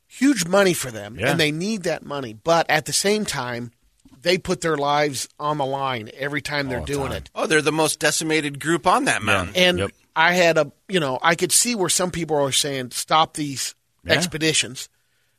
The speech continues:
Speaker 1: But the, if you
Speaker 2: The
Speaker 1: talk to the people
Speaker 2: outfitters.
Speaker 1: in Nepal and the people that are getting the money, like, "I pay for my family on this.
Speaker 2: Yeah.
Speaker 1: I don't want this." But
Speaker 2: We
Speaker 1: it's
Speaker 2: have to
Speaker 1: gotten
Speaker 2: do
Speaker 1: so
Speaker 2: something. Oh, it's
Speaker 1: spread
Speaker 2: crazy.
Speaker 1: out. Yeah, we've created a monster.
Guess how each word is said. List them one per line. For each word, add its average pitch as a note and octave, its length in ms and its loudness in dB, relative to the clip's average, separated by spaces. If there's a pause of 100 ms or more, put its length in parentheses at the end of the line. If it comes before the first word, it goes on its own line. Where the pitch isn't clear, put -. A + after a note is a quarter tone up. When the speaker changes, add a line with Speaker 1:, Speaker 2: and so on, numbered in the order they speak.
(240)
Speaker 1:
But D3+ 320 2
the, C3+ 580 -8
if - 200 -8
you C#3 140 -12 (120)
Speaker 2:
The F3+ 80 -4
Speaker 1:
talk D#3+ 220 4
to D#3 60 -2
the F#3+ 80 2
people F#3 200 6
Speaker 2:
outfitters. D3 260 0 (200)
Speaker 1:
in D#3+ 80 -14
Nepal D#3+ 580 4
and D3 160 -2
the C3+ 80 -2
people D#3 360 -6
that C#3 100 0
are C3 80 -4
getting C#3+ 320 -4
the B2+ 60 -6
money, C#3 440 -4 (400)
like, B2+ 260 -10 (340)
"I D#3+ 120 0
pay E3 220 -2
for D3 160 -6
my B2+ 120 -4
family D3 540 -4
on A2 220 -8
this. G#2 280 -4
Speaker 2:
Yeah. G2 180 2
Speaker 1:
I C3 40 -6
don't C3 120 -4
want C3+ 160 -2
this." B2 120 -8
But E3 140 0
Speaker 2:
We G2+ 60 2
Speaker 1:
it's A2+ 100 4
Speaker 2:
have A#2 80 6
to - 140 2
Speaker 1:
gotten - 20 -2
Speaker 2:
do A2+ 60 2
Speaker 1:
so G3 340 4
Speaker 2:
something. - 240 -8
Oh, D2 40 -8
it's C2+ 100 -10
Speaker 1:
spread E3 240 0
Speaker 2:
crazy. E3 120 0
Speaker 1:
out. - 180 -8
Yeah, F#3+ 180 2
we've F3 200 2
created G3 340 2
a C#3+ 60 -2
monster. C#3+ 540 -6